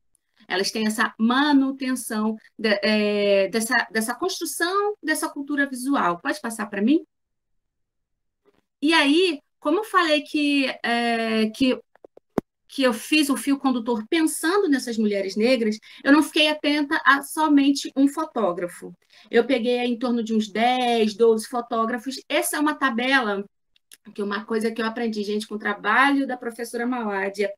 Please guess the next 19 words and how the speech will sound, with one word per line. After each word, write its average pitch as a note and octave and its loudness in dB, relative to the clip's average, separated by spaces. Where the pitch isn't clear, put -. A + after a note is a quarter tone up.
porcentagem C#4+ 0
e B3+ -10
tabela A3 0
facilitam C#4+ 4
muito. G3+ 2
Difícil E4 -4
de G4+ -2
fazer, F#4+ 2
mas F#4 0
facilita. E4+ 0
<laughs> D#4 -2
E D4+ 2
aí, D#4+ 0
essa E4+ 0
tabela E4 -2
pra E4 -2
tor-, D#4+ -6
que E4+ -8
eu E4 -4